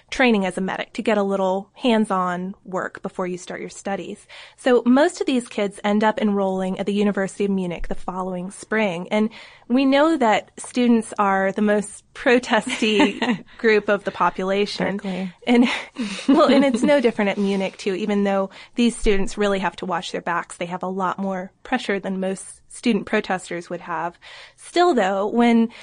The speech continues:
Speaker 1: for instance, one of their Nazi student leaders tell them that they'll have to spend their first summer break harvesting the crops in Bavaria,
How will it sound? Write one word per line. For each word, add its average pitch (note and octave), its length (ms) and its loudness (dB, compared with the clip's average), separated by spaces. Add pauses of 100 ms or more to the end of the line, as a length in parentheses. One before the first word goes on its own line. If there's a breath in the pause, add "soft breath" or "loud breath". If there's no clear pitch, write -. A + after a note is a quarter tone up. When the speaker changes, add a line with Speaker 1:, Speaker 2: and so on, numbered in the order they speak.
(120)
Speaker 1:
for B3+ 160 2
instance, A#3+ 560 2
one A3+ 140 4
of G#3+ 100 2
their G#3 120 2
Nazi G3+ 440 2
student G#3+ 360 0
leaders G3 300 -2
tell G3+ 220 0
them G3+ 180 2
that F#3+ 160 -2
they'll F#3+ 120 0
have G3 200 -4
to F#3 60 -8
spend G3+ 260 -2
their G3 120 0
first G3 340 -6
summer G#3 220 2
break G3 400 -4 (300 loud breath)
harvesting G#3+ 760 2
the G3 80 0
crops G3+ 480 0
in G3+ 120 2
Bavaria, G#3+ 720 -2